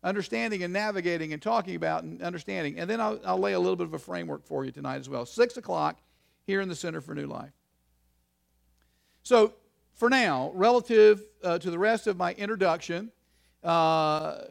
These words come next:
for this particular series this morning, I'm gonna turn our attention for the last little bit here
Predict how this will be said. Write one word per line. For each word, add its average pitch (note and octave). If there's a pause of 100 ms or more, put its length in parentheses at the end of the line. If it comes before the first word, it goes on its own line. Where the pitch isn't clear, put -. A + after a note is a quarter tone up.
(140)
for F#3
this F#3
particular G3+
series F#3+
this E3
morning, G3+
I'm F3+
gonna G3+
turn A#3
our G#3
attention F#3+
for F3
the F3
last F#3
little F#3
bit F3
here D#3+